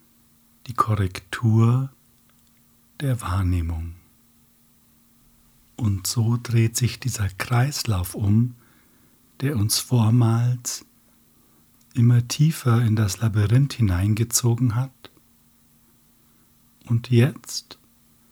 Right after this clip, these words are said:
wo wir Wunder erleben, wird es unseren Glauben stärken, denn du wirst an das glauben, was du manifestierst.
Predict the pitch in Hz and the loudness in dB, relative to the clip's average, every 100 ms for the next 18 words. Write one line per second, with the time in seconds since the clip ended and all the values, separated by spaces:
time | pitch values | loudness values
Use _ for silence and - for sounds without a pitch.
0 | _ _ 170 120 117 98 113 120 117 143 | _ _ -2 2 4 4 6 6 4 2
1 | 113 104 98 98 113 139 151 _ _ _ | 2 2 0 2 2 2 -2 _ _ _
2 | _ _ - 120 113 117 - 120 107 110 | _ _ -6 -2 0 0 0 0 0 2
3 | 120 127 123 98 92 92 107 117 - 156 | 2 2 0 0 0 0 -2 -4 -4 -6
4 | - - 95 92 104 101 110 110 101 101 | -6 -4 -4 -2 -2 0 0 -2 -2 -4
5 | - - 104 101 101 - - 104 92 95 | -4 -4 -4 -2 -4 -6 -6 -4 -2 0
6 | 113 107 101 95 - 131 117 95 90 92 | 0 0 -4 -8 -4 0 2 0 -2 -4
7 | - 120 - - 107 85 90 - | -4 -6 -6 -6 -4 -4 -10 -20